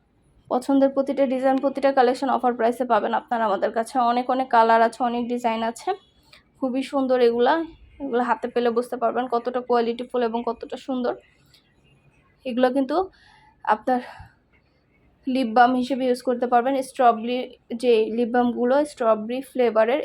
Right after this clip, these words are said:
স্ট্রবেরির মতো স্মেল, তো এগুলোও কিন্তু অনেক সুন্দর। লিপসটাকে পিঙ্ক করে একদম এবং সা-, অনেক টাইম স্টে করে দিলে লিপসটা সফট থাকে। এছাড়া শ্যাডো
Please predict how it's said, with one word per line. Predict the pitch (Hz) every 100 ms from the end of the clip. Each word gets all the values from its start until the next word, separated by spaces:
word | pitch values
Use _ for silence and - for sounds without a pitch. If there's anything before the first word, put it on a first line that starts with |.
| -
স্ট্রবেরির | - 226 214 226 240 240
মতো | 233 269 269
স্মেল, | - 233 262 - - _ _ _
তো | 247 233
এগুলোও | 233 254 254
কিন্তু | 269 254 214
অনেক | 202 247 -
সুন্দর। | 277 277 233
লিপসটাকে | 233 - 240 247
পিঙ্ক | 254 254 247
করে | 247 262
একদম | 233 233 294 370 381 _ _ -
এবং | 220 240 - - 240
সা-, | 277 - 247
অনেক | 262 277 -
টাইম | 262 254
স্টে | 254 254 233
করে | 233 247 226
দিলে | 226 233 262
লিপসটা | 240 - 247 233 -
সফট | 247 240 _ -
থাকে। | 247 247 349 - _ - _ -
এছাড়া | 240 262 254
শ্যাডো | 269 277 247